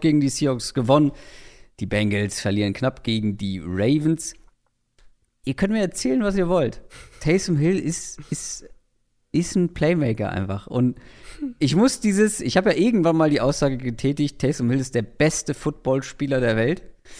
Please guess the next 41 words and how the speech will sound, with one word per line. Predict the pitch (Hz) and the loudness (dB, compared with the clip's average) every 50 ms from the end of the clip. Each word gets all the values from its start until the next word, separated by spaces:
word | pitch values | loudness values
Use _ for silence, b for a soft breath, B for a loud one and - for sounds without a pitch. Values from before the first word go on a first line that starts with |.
| B B B B B B B | B B B B B B B
Ich | B | B
glaube, | - 147 151 175 | -2 0 2 2
ich | 175 | 2
muss | 185 190 | 2 4
das | 196 180 170 | 4 4 6
noch | 165 - | 6 4
mal | 156 151 131 123 | 4 4 4 4
aufrollen. | 139 139 135 135 - - - 90 92 90 92 92 | 6 4 4 4 0 -2 -2 0 0 0 0 0
Natürlich | 98 104 104 - 143 143 131 | 0 0 2 2 2 2 2
aus | 127 123 | 0 0
aktuellem | - 139 - - - 151 - 117 120 - - | -2 -4 -6 -4 -4 -2 0 0 0 2 2
Anlass, | 120 143 160 160 165 170 170 - | 2 4 6 6 6 4 4 2
aber | - 139 165 170 | 2 4 4 6
weil | 185 220 233 | 6 6 6
ich | 214 | 6
auch | 214 202 | 4 2
so | 226 196 | 2 2
ein | 170 | 2
paar | 190 180 | 2 4
Missinterpretationen | 170 180 208 - - - - 135 117 - 143 123 107 101 98 95 - - 113 101 98 98 | 4 4 2 2 0 0 0 0 -2 -2 -2 -4 -2 -2 -4 -4 -4 -2 -2 0 0 0
gesehen | 98 98 95 104 101 95 90 82 85 | 0 0 -2 0 0 0 0 0 0
habe. | 87 90 90 101 117 - b b b b b b b b b | 0 0 0 0 -2 -2 b b b b b b b b b
Ich | 113 - - | -8 -4 0
glaube | 143 160 202 214 190 | 2 4 6 6 6
halt | 170 170 156 151 | 4 4 2 0
wirklich, | 170 - 147 139 143 | -2 0 -2 -2 -2
es | 147 - - | -4 -4 -4
gibt | - 135 - - - - | -4 -4 -4 -6 -8 -4
niemanden, | 143 143 160 175 175 165 - 208 254 214 160 139 - - 135 135 156 202 - - _ _ b b b b b b b b b _ _ - | 0 2 4 4 4 4 4 4 4 4 2 0 0 0 2 2 2 0 -4 -10 _ _ b b b b b b b b b _ _ 2
der | - - - | 2 2 4
auf | 135 - - - | 2 0 -2 -2
diesem | - 196 233 269 285 285 262 247 240 | 2 4 6 6 6 8 6 6 6
Niveau, | 240 233 202 175 175 175 165 123 104 95 - - - - | 6 4 2 2 4 4 4 4 4 2 -2 -8 -12 -12
auf | - - - - - | -12 -12 -12 -2 2
N-F-L-Niveau, | 175 220 254 262 233 - - - 151 185 220 208 165 139 120 101 107 98 98 | 6 6 6 6 4 2 2 4 6 6 8 8 6 6 4 4 2 2 2
das | 110 117 - | 2 0 0
sind | - 160 - - - | -2 -4 -4 -4 -6
die | 180 175 | -6 -6
Besten | - - - 240 233 - - - - 233 214 | -4 -2 0 0 0 0 -2 -2 0 2 2
der | 202 185 | 2 2
Besten, | - 185 175 - - - - - | 2 2 0 0 -4 -12 -12 -12